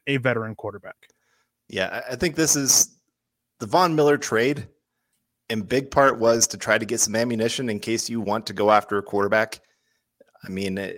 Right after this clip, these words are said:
Speaker 2: it's nice having those two second round picks, two third round picks. You got a few things you can actually do now. Uh, you, you can still have a draft and bring in a quarterback. It, it, it just sets up nicely. And so, uh, I,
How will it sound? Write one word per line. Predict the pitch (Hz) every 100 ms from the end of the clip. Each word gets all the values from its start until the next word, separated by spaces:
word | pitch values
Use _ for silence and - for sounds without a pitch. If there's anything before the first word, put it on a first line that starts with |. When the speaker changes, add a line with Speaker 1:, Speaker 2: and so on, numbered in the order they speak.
| -
Speaker 2:
it's | 117 104 -
nice | 110 113
having | 113 107
those | 104 104
two | - 120
second | 117 113 107
round | 104 101
picks, | 139 139 135
two | - 110
third | 120 123
round | 120 120 120
picks. | 120 117 - - - _ _
You | -
got | 147 139
a |
few | 127 135
things | 127 127 107
you | 107
can | 107
actually | 101 101 -
do | 98 98 92
now. | 87 95 - _ _
Uh, | - 101 104
you, | 98 92 95 _
you | 110
can | 101 98
still | - 117
have | 113 117 110
a |
draft | 98 110 113 110 -
and | 131 131 123 110
bring | - 120
in | 117
a | 107
quarterback. | - 117 107 107 104 - _ _ _ _ -
It, | - - _ -
it, | 113 120
it |
just | 113 135
sets | 135 117
up | 107 -
nicely. | 92 92 - 101 -
And | 98 101 104
so, | - 107 104 101 - - _ -
uh, | - -
I, | 110